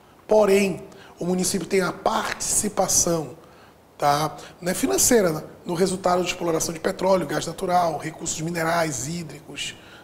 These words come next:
tá? Dentro do seu território. Porque, querendo ou não, né, basicamente, né, todos os recursos minerais, hídricos, petróleo, gás natural vão tá dentro do território do município. Então, quando é achado, né, é da União, mas tem uma participação nisso daí,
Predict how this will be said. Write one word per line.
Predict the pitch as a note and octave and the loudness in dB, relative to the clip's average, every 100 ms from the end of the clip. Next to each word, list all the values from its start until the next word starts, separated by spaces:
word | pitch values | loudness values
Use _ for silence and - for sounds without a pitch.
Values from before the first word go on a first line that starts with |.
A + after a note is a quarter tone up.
| - | -6
tá? | D#3 D#3 | -2 0
Dentro | D#3 C#3+ E3+ E3+ G3+ | -2 -4 -4 -4 -4
do | G#3+ | -4
seu | D#3+ | -4
território. | C#3+ C#3+ - A3+ - - - | -6 -8 -4 -4 -4 -10 -18
Porque, | - | -8
querendo | - G#3 G#3+ | 0 2 4
ou | G#3 | 2
não, | G3+ G#3 G3+ - - - | 2 0 -2 -14 -20 -8
né, | E3 F3 | -2 -2
basicamente, | F3 - F#3 F#3 - F3 E3+ D#3 - - - - D#3 | -2 0 2 2 -2 -4 -4 -6 -6 -8 -18 -14 -6
né, | D#3 | -4
todos | - G#3+ G#3 | 4 4 4
os | F3 | 0
recursos | F#3 F3+ - | -4 -4 -6
minerais, | D#3 F3 D#3+ E3 D3+ - | -6 -4 -2 0 -2 -4
hídricos, | E3+ - - | -8 -8 -8
petróleo, | D#3+ - D3+ D3 | -6 -4 -6 -4
gás | C#3+ C#3+ | -4 -4
natural | E3+ G#3 F#3 F3+ - - | -4 0 0 -2 -10 -12
vão | F3 | -8
tá | - F3 | -4 -4
dentro | D#3+ E3 | -6 -10
do | F3 | -8
território | E3+ F3+ F3 D#3 | -6 -6 -6 -8
do | |
município. | E3+ G3+ C4+ - F3 - - - - - | -8 -6 -2 -2 -2 -6 -14 -16 -16 -6
Então, | E3+ | -2
quando | G#3 G#3+ | 0 4
é | G#3 | 4
achado, | F#3+ - F3 D#3 B2+ - - - | 4 2 0 -2 -4 -12 -18 -12
né, | D#3 D3+ - | -6 -6 -2
é | F3 F#3+ | 2 2
da | F3 | 2
União, | B3 F3+ G3 F3+ - - - - | 0 2 4 4 2 -4 -12 0
mas | G3+ F#3+ | 2 4
tem | F#3+ | 2
uma | F3+ | 2
participação | F#3 - - G3+ - F#3+ | 0 0 2 4 4 2
nisso | F3+ - | 0 0
daí, | G#3+ F#3 | 2 0